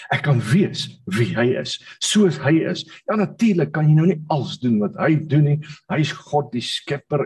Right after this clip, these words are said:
ensovoorts. Maar hy het vir ons 'n klomp goed gegee wat ek en jy kan doen. Jesus sê nie vir niks, "Julle sal doen wat ek gedoen het," nie. Jy sien, ek kan die draer van redding wees, want hy bedoel om ons,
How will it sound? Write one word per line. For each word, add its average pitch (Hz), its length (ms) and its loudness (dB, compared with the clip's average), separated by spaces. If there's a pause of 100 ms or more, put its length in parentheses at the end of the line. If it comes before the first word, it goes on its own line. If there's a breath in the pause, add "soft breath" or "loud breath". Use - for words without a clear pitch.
ensovoorts. 151 480 -2
Maar 135 220 -2
hy - 60 2
het - 120 -12
vir 135 100 -4
ons 156 220 -2
'n - 140 -6 (100)
klomp 156 320 2
goed 165 240 0
gegee 156 340 0 (360 loud breath)
wat 156 200 0
ek 170 200 0
en 170 140 4
jy 165 200 4
kan 165 200 2
doen. 170 280 2 (240 loud breath)
Jesus 180 440 2
sê 196 100 4
nie 208 100 4
vir 165 140 2
niks, 180 200 4
"Julle 175 160 2
sal 170 160 2
doen 185 220 4
wat 185 200 0
ek 202 200 -2
gedoen 160 400 2
het," 156 160 -2
nie. 147 140 -2 (360 loud breath)
Jy 339 100 4
sien, 180 320 2 (260 loud breath)
ek 160 160 -2
kan 185 140 2
die 160 220 2
draer 180 680 2 (100)
van 170 200 2
redding 165 600 4
wees, 143 300 0 (280 loud breath)
want 151 280 2 (140 loud breath)
hy 156 140 2
bedoel 165 800 2
om 170 180 2
ons, 165 300 0